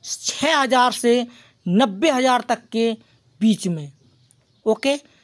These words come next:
लोन का जो टेन्योर होगा वो होगा सौ दिन से लगा करके एक सौ अस्सी दिन के लिए। और यहाँ पर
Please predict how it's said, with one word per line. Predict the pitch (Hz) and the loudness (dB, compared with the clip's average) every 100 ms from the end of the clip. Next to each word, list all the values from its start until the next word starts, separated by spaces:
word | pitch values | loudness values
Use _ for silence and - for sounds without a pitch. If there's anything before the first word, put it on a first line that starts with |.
| _ _ 185 | _ _ -4
लोन | 180 254 339 | 2 2 2
का | 339 | 2
जो | 330 | 0
टेन्योर | 339 - 277 311 330 | 0 0 0 2 2
होगा | 294 269 277 269 - _ - | 2 2 2 0 -8 _ -4
वो | 226 277 | 2 4
होगा | 269 277 254 | 6 4 2
सौ | - 262 285 | 0 2 4
दिन | 254 277 | 4 2
से | 247 | 2
लगा | 247 226 | 0 0
करके | 220 220 247 254 - _ - | -2 -2 -2 -2 -6 _ -6
एक | 240 - | -6 -4
सौ | - 285 - _ | 0 0 -2 _
अस्सी | 240 - - 240 | -4 -2 0 2
दिन | 233 | 2
के | 208 202 | 0 -2
लिए। | 190 175 151 - _ _ _ - | -2 -2 -6 -16 _ _ _ -2
और | 277 | 0
यहाँ | 285 262 247 294 | 2 2 2 0
पर | 339 - 254 247 | 0 0 0 -2